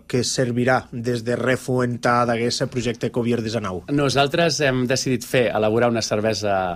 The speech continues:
Speaker 2: eh, d'edició limitada dedicada al projecte. No hem triat cap cervesa del nostre portafoli. Dediquem un lot gran de mil dos-cents litres. Serà una, una Oatmeal Pale Ale, una cervesa de baixa graduació amb, amb civada,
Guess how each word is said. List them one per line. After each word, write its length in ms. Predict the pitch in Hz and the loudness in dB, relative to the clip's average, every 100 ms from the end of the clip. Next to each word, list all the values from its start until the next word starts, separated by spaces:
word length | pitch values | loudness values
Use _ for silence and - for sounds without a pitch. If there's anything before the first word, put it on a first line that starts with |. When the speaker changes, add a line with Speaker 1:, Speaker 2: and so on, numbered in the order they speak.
| - | -4
Speaker 2:
eh, 340 | 92 90 87 | -4 -2 -2
d'edició 380 | 90 98 98 117 | -4 -4 -2 0
limitada 560 | 107 107 95 98 95 92 | 0 0 2 2 2 0
dedicada 480 | 98 95 90 101 98 | 0 -2 0 0 0
al 160 | 98 | -2
projecte. 640 | 90 95 107 110 - 175 139 | -2 -2 -2 -2 0 0 0
No 180 | 107 | -2
hem 120 | 104 101 | -4 -4
triat 260 | 107 98 | -2 -2
cap 160 | - - | -4 -8
cervesa 400 | 98 95 90 95 | -6 -6 -6 -6
del 100 | 92 | -6
nostre 260 | 92 - | -6 -8
portafoli. 600 | 87 87 90 - 117 151 - - - - - | -8 -6 -6 -2 -2 -2 -4 -14 -16 -18 -6
Dediquem 680 | 113 107 107 123 117 113 120 | -2 -2 2 2 2 0 0
un 260 | 120 113 110 | 0 2 4
lot 180 | 113 110 | 2 2
gran 260 | 113 113 | 0 2
de 120 | 107 | 0
mil 160 | 110 107 | 0 0
dos-cents 400 | 104 - 101 107 | 0 -2 -4 -2
litres. 320 | 131 147 - - | 0 0 0 0
Serà 300 | 104 104 104 | 0 2 2
una, 500 | 104 104 92 87 - | 0 -2 -2 -2 -4
una 340 | 107 101 95 - | -4 -2 -2 0
Oatmeal 400 | 113 110 110 104 | -2 0 -2 0
Pale 360 | 101 98 127 | -2 0 2
Ale, 80 | 156 | 2
una 140 | 123 104 | 0 -2
cervesa 580 | 101 92 98 104 98 | -4 -2 -2 0 0
de 80 | 95 | 0
baixa 300 | 92 98 - | -2 -2 -4
graduació 680 | 95 95 92 87 107 95 90 | -4 -2 -2 -2 -2 -2 -2
amb, 240 | 87 85 | -4 -6
amb 220 | 92 87 85 | -8 -8 -6
civada, 480 | - 98 131 190 | -2 0 2 0